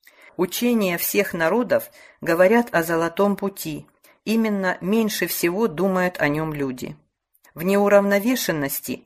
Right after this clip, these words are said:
в хаотичности человечество дожило до приближения восстания огня.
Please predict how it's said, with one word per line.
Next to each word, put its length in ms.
в 80
хаотичности 1040
человечество 800
дожило 580
до 140
приближения 720
восстания 640
огня. 420